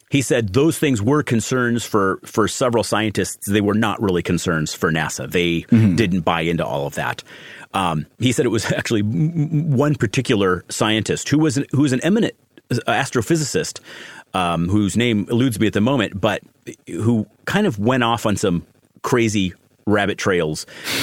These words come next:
Speaker 1: uh, when it came to landing on the moon. But yes, they did think that the lunar module might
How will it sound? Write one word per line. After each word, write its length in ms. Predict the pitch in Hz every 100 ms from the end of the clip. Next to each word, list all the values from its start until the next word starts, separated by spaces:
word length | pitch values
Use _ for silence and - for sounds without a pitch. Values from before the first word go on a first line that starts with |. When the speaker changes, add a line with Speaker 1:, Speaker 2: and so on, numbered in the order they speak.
| -
Speaker 1:
uh, 180 | 87 80
when 140 | 87
it 120 | 85
came 200 | - 95
to 100 | 98
landing 280 | 90 90 87
on 80 | 80
the 60 |
moon. 260 | 82 104 80
But 120 | 92
yes, 240 | 147 165 -
they 220 | 107 120
did 300 | 110 110 123
think 300 | - 110 113
that 120 | 92
the 80 | 82
lunar 240 | 82 131
module 400 | 113 107 113 113
might 300 | 95 98 113